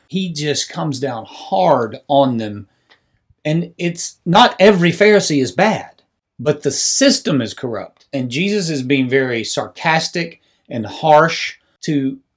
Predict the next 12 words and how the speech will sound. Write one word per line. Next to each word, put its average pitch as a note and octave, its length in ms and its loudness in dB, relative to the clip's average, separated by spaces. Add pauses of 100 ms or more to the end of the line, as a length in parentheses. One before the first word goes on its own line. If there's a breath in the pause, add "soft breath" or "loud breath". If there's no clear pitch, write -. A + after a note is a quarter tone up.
(100)
expose F3 760 4
the E3 80 -2
corruption D3 540 0
of C#3 320 -2
the B2+ 100 -4
system. - 720 -8 (640)
And A2+ 300 -8
if C3+ 340 -6
you E3+ 160 -2
wrote D3 380 6
this C3+ 220 -2
today, A#2+ 640 0